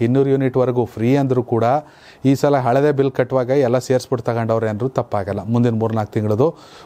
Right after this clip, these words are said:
ಒಂದಷ್ಟು ಜನ ಕಡೆ, ಎಲ್ಲ ಕಡೆ ಅಂತ ಹೇಳ್ತಾ ಇಲ್ಲ, ಯಾಕಂದ್ರೆ ಹುಬ್ಳಿಲೇ ಒಂದಷ್ಟು ಪ್ರೊಟೆಸ್ಟ್ ಆಗಿತ್ತು. ಒಂದ್ ಎರಡು ಮೂರು ಜನ ಮಾತಾಡ್ತಿದ್ರು, "ಮುನ್ನೂರು, ಮುನ್ನೂರೈವತ್ತು ರೂಪಾಯಿ ಬತ್ತಿತ್ರಿ ನಮ್ಮ ಮನೆ ಬಿಲ್ಲ, ಈ ಸಲ ಏಳ್ನೂರು, ಎಂಟ್ನೂರು, ಸಾವಿರದ ಇನ್ನೂರು ರೂಪಾಯಿವರೆಗೂ ಬಂದದ" ಅಂತ.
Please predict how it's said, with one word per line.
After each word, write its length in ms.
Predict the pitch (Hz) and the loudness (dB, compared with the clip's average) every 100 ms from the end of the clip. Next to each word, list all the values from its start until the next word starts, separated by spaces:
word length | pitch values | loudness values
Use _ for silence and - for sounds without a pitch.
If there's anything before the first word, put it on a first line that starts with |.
| - | 0
ಒಂದಷ್ಟು 380 | 190 196 139 120 | 2 2 0 -2
ಜನ 160 | 107 | -2
ಕಡೆ, 220 | 107 107 107 117 | -2 0 -2 0
ಎಲ್ಲ 200 | 117 131 | 0 0
ಕಡೆ 200 | 131 135 | 0 0
ಅಂತ 140 | 131 | -2
ಹೇಳ್ತಾ 260 | 123 110 110 | -4 -2 -2
ಇಲ್ಲ, 60 | |
ಯಾಕಂದ್ರೆ 280 | 104 127 127 | 0 0 0
ಹುಬ್ಳಿಲೇ 360 | 123 120 156 170 | 0 0 2 2
ಒಂದಷ್ಟು 280 | 143 127 | 0 -2
ಪ್ರೊಟೆಸ್ಟ್ 360 | - 117 139 - | -2 -2 -2 0
ಆಗಿತ್ತು. 440 | 127 113 120 135 - - - | -2 0 0 -2 -4 -18 -6
ಒಂದ್ 140 | 127 117 | 0 2
ಎರಡು 140 | 120 | 2
ಮೂರು 120 | 151 | 2
ಜನ 140 | 151 160 | 0 0
ಮಾತಾಡ್ತಿದ್ರು, 540 | 139 131 147 131 127 | 0 0 -2 0 0
"ಮುನ್ನೂರು, 380 | 117 127 156 165 | 0 0 0 0
ಮುನ್ನೂರೈವತ್ತು 480 | 151 151 151 143 131 | 0 2 2 2 2
ರೂಪಾಯಿ 220 | 127 131 | 0 0
ಬತ್ತಿತ್ರಿ 420 | 123 120 127 127 | 0 -2 0 0
ನಮ್ಮ 200 | 123 110 | 0 0
ಮನೆ 140 | 113 123 | 0 2
ಬಿಲ್ಲ, 400 | 117 113 113 135 - - - - | 2 2 2 0 -6 -20 -10 -4
ಈ 40 | |
ಸಲ 160 | 120 127 | 0 2
ಏಳ್ನೂರು, 560 | 127 117 135 143 131 120 | 2 2 2 2 2 2
ಎಂಟ್ನೂರು, 440 | 117 123 151 135 | 0 0 0 0
ಸಾವಿರದ 380 | 110 120 139 139 | 0 0 0 0
ಇನ್ನೂರು 200 | 139 127 | 0 0
ರೂಪಾಯಿವರೆಗೂ 400 | 120 120 113 113 | 0 0 0 0
ಬಂದದ" 300 | 110 107 104 | -2 -2 -2
ಅಂತ. 300 | 104 110 | -2 -2